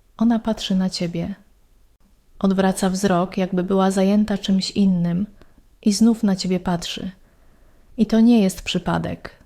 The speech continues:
Kiedy kogoś obserwujemy, nasz wzrok wędruje naturalnie. Jeśli ktoś nas nie interesuje,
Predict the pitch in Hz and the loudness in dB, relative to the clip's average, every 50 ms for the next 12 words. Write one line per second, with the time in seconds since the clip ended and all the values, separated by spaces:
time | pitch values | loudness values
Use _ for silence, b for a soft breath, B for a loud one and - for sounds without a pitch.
0 | _ _ _ - - _ _ _ _ _ _ _ - - - 190 196 190 - 196 | _ _ _ -20 -20 _ _ _ _ _ _ _ -8 -6 -2 -2 -2 0 0 0
1 | 190 196 190 196 185 - - 196 185 180 185 190 202 208 220 214 214 214 214 220 | 0 0 0 -2 -2 -2 -2 -2 -2 0 0 2 2 4 4 4 4 2 2 0
2 | - - - - 220 220 220 214 220 - 196 185 - 190 185 185 185 185 196 190 | -2 -4 0 2 4 4 4 2 0 -4 -2 0 0 0 0 0 0 0 0 2
3 | 185 190 190 185 185 180 180 175 175 175 190 185 180 175 170 175 180 175 185 190 | 2 0 0 0 0 0 0 -2 -2 -2 -2 -2 0 0 0 -2 -4 -4 -6 -8
4 | 185 - _ _ _ _ _ _ _ _ _ _ 220 214 196 - - 196 185 185 | -10 -12 _ _ _ _ _ _ _ _ _ _ 2 2 2 0 -2 -2 -2 -2
5 | 185 - - - 185 190 - - 190 175 180 185 - - - - 190 202 214 214 | -2 -4 -4 -2 -2 -2 -2 -2 -2 -2 -2 -2 -4 -8 -4 0 2 2 2 2
6 | 208 208 - 214 208 214 214 - - 214 202 190 196 202 | 0 0 0 0 -2 -2 -2 -2 -2 -2 0 0 -2 -2